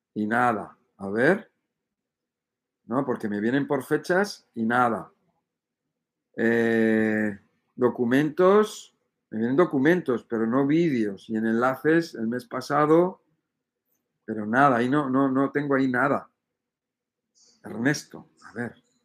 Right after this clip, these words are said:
A ver un momentito, a ver si es él. A ver.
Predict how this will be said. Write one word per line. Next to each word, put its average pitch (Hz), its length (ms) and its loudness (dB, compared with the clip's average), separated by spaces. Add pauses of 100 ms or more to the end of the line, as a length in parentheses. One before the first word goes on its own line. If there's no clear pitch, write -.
(400)
A 101 60 -12
ver 123 120 -2
un 151 80 -4
momentito, 101 580 -8
a - 60 -20
ver 113 180 -6
si 117 200 -14
es 107 180 -12
él. 82 200 -16 (1600)
A 85 100 -14
ver. 123 320 -8